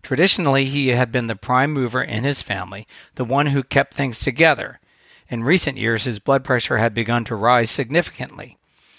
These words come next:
He was asked if he ever thought of striking out on his own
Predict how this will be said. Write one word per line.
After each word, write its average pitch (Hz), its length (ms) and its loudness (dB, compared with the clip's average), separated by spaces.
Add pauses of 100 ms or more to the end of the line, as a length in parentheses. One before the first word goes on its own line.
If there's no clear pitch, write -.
(100)
He 196 140 0
was 156 160 0
asked 185 480 2
if 143 100 -4
he 151 160 0
ever 220 380 2
thought 143 400 4
of 113 100 -8
striking 135 500 0
out 120 200 4
on 117 100 -2
his 120 160 -2
own 131 380 0